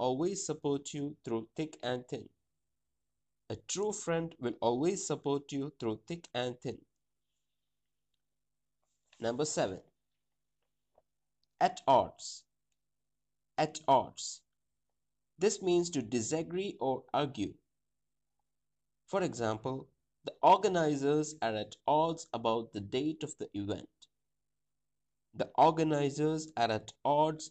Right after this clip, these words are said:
about the date of the event. Number eight, on the horizon. On the horizon.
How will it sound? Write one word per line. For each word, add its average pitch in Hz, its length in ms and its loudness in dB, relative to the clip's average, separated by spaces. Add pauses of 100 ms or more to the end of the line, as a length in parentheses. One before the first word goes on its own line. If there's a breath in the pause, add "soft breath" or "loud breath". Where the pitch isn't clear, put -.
about 110 380 -2
the 104 100 -4
date 135 460 -2
of - 120 -12
the - 160 -6
event. - 460 -14 (1700)
Number 107 340 0
eight, 175 420 -6 (220)
on 175 220 4
the 156 100 0
horizon. 113 640 -2 (1700)
On 165 300 2
the 147 140 -4
horizon. 113 640 -4